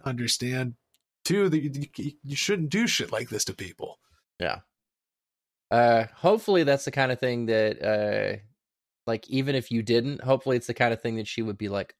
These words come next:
Speaker 2: "Uh-huh, I wonder if that has something to do with it." Um, but, like, I can imagine a scenario where, like, years later, they're like, "Was this about the whole, like, comparing them to their friend thing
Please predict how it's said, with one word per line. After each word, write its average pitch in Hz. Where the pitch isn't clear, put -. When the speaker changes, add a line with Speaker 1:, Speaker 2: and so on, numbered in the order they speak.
Speaker 2:
"Uh-huh, 165
I 139
wonder 160
if 135
that 156
has 151
something 117
to 110
do 107
with 101
it." 50
Um, 101
but, -
like, 113
I 131
can 139
imagine 120
a 113
scenario 113
where, 107
like, 104
years 107
later, 104
they're 101
like, 101
"Was 190
this 403
about 403
the 359
whole, 330
like, 311
comparing 269
them 277
to 269
their 214
friend 226
thing 269